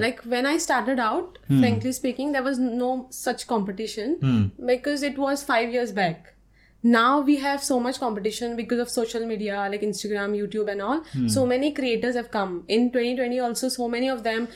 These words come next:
Speaker 1: started their own thing,
Speaker 2: Yeah,
Speaker 1: right?
Speaker 2: twenty twenty
Speaker 1: so
Speaker 2: was a
Speaker 1: now,
Speaker 2: phase
Speaker 1: yeah,
Speaker 2: where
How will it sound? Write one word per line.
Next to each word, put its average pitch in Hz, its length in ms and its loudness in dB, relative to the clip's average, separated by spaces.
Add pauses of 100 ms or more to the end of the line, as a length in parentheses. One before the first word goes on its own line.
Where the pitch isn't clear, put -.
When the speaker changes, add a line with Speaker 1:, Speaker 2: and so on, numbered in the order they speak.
(180)
Speaker 1:
started 233 340 2
their 240 80 0
own 226 300 -2
thing, 226 160 0
Speaker 2:
Yeah, 110 140 2
Speaker 1:
right? 240 120 2
Speaker 2:
twenty 247 180 0
twenty 143 200 -2
Speaker 1:
so 147 160 2
Speaker 2:
was 143 120 2
a - 40 2
Speaker 1:
now, 143 340 0 (300)
Speaker 2:
phase 220 160 4
Speaker 1:
yeah, 214 260 4
Speaker 2:
where 247 160 -2